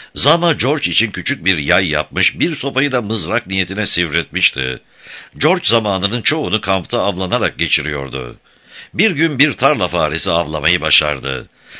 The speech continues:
Ama küçük hayvanın ölüm sebebi bir ok veya mızrak değildi. George'un ayaklarının altında dolaşma hatasını işlemiş, George da yanlışlıkla üzerine basmıştı.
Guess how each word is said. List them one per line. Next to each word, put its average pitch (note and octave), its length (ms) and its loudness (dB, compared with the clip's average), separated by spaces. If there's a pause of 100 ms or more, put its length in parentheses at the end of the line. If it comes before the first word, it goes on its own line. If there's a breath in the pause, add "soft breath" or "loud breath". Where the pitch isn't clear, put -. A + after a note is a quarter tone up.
(140)
Ama E3 160 2
küçük C3 320 -2
hayvanın F2+ 460 2
ölüm F2 340 -2
sebebi D#2+ 460 0
bir A#2 220 0
ok D3 240 -2
veya C3 200 2
mızrak G#2+ 460 -2
değildi. C2+ 500 2 (420 loud breath)
George'un C#3 400 2
ayaklarının E2+ 580 2
altında E2+ 500 -2
dolaşma A#2 420 0
hatasını E2 460 -2
işlemiş, E2 480 0 (240 loud breath)
George D#3 320 2
da D3 100 0
yanlışlıkla A#2+ 600 2
üzerine G2+ 460 2
basmıştı. C#2 760 -2